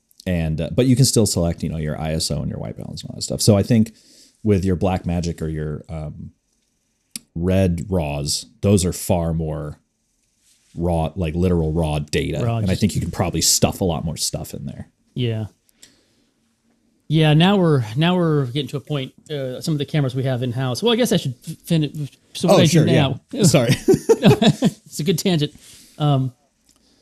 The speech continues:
Speaker 2: uh, so what I do now, go, so going back from Whiskey Media, when I got that job, uh, I, we ended up, I ended up working with a small team, teaming up with, um, Adam Savage, who was the Mythbusters host,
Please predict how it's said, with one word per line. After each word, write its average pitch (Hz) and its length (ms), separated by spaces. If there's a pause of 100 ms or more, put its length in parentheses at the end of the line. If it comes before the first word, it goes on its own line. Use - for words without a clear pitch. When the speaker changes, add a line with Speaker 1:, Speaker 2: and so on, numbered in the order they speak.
Speaker 2:
uh, 139 640
so 226 180
what 208 200
I 247 60
do 190 120
now, 165 480 (280)
go, 156 120
so 160 140
going 170 200
back 165 160
from 147 120
Whiskey 156 240
Media, 147 280
when 131 120
I 131 40
got 131 180
that 147 180
job, 120 400
uh, 123 240
I, 135 120
we 139 160
ended 139 220
up, 123 180 (120)
I 147 60
ended 147 180
up - 40
working 135 160
with 120 60
a 120 80
small 123 180
team, 170 400 (140)
teaming 139 320
up 123 160
with, 120 400
um, 110 400 (100)
Adam 127 220
Savage, 135 640
who 123 300
was 117 200
the 127 80
Mythbusters 123 800
host, 127 440